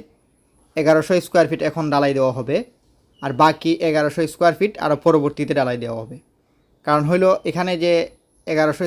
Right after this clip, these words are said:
স্কয়ার ফিট ঢালাইটা দেওয়া হবে, এটা হলো বিল্ডিংটা হলো বাইশশো স্কয়ার ফিটের দুই ইউনিটের। তো এখন আপাতত একটা ইউনিট শেষ করা হবে।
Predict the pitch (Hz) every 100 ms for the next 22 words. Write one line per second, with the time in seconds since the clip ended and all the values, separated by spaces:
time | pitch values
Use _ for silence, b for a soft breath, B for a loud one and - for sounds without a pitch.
0 | 156 - 151 151 139 139 143 139 139 131
1 | 120 135 - 156 156 147 165 165 170 160
2 | 156 - 156 151 156 151 160 143 151 156
3 | 185 180 - 113 - _ _ _ _ _
4 | _ - 170 180 196 180 175 175 180 170
5 | - 185 151 139 139 - 131 110 123